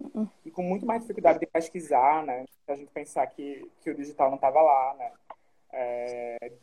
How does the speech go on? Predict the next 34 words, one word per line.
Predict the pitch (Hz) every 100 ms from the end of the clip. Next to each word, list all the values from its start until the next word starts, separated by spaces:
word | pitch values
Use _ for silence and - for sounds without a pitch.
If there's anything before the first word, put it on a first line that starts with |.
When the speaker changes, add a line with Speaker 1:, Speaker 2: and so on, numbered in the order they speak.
| _
Speaker 2:
de, | 196
de | 185 170
pesquisar, | 185 180 214 185
de | 165
se | -
comunicar, | 170 165 170 170 185 151 143 135
de, | 139 143
de, | 143 143 - _ -
enfim. | 185 190 156 131 _ _ _ _ _ _ 151
Então, | 160 160 160 160 165
eu | 165
acho | 165
que | 175
essa | 175
diferença | - 165 165 180
é |
bem | 175 196
importante | 240 220 -
pra | 196
gente | 202 202
ver | 190 180
o | 185
que | 190
é |
que | -
tá | 208
acontecendo | 208 196 190 185 180 190 202 190 -
hoje, | 165 165 151 143
né? | 127 131 _ 139
Nesse, | 139 147 147 147 143 123 _ _
no | 139 143
cinema | 165 143 147
de | 160
agora. | 170 135 123